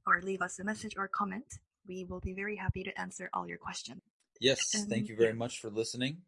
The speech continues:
Speaker 2: And thank you again, Judy, for your insights.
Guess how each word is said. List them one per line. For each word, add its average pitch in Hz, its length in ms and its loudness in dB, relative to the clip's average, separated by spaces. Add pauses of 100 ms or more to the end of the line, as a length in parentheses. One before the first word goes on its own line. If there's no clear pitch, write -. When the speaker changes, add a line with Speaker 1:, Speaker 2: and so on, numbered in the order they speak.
(140)
Speaker 2:
And 101 360 -2
thank 107 220 -4
you 104 100 0
again, 98 320 0
Judy, 104 420 2
for 98 220 -2
your 90 400 4 (580)
insights. 120 680 4